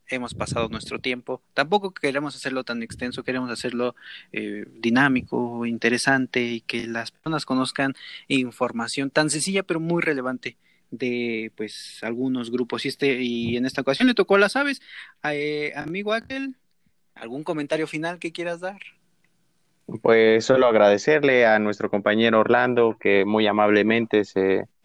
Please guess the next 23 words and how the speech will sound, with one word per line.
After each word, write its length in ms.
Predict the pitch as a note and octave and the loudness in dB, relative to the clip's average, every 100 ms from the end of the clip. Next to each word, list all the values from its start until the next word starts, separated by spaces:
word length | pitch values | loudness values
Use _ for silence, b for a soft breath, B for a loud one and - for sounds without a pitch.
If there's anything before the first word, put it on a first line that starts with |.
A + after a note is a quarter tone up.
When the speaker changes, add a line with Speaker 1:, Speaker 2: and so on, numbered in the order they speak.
| _ _ | _ _
Speaker 2:
se 160 | - | 0
prestó 440 | F#2+ F#2+ - C#3+ E3 | 2 2 4 2 4
para 560 | C3+ A#2 A2 G#2+ G#2+ | 4 6 6 6 4
dar 240 | G#2 A#2 A#2 | 4 4 4
esta, 520 | A2 A2 G#2 G2+ - | 2 2 2 2 0
esta 200 | G#2+ A2 | -2 0
plática 420 | G#2 G#2+ A2 G2 | 0 0 0 -2
sobre 340 | - F#2+ F#2+ F#2+ | -2 -2 -2 -2
di-, 180 | F#2+ - - | -6 -6 0
divulgación 680 | G2 G2 F#2+ F#2+ A2 A2 G2+ | 2 4 2 0 2 2 4
de, 220 | F#2+ - - _ _ _ _ - | 2 0 -10 _ _ _ _ 0
de 120 | F#2+ | 4
las 220 | F#2 - | 4 6
aves 520 | C3 C3 B2+ B2 - _ _ _ _ _ _ | 6 6 6 4 -2 _ _ _ _ _ _
y 640 | - G2 G2 G2 G2 G2 F#2+ | 0 2 4 4 4 4 4
pues 160 | G2+ G2 | 4 4
desearle 340 | G2 A2+ A2 | 4 4 4
mucho 320 | G#2+ G#2+ A2 | 2 4 4
éxito 460 | B2 - C3+ - G#2+ | 4 2 -2 4 4
en 80 | G2+ | 4
sus 180 | G2+ | -4
proyectos 500 | - F#2+ G#2 G#2 A2 | 0 2 4 4 2
venideros 680 | G2 F#2+ F#2+ A#2+ C#3+ E3+ - | 2 2 4 4 4 2 -2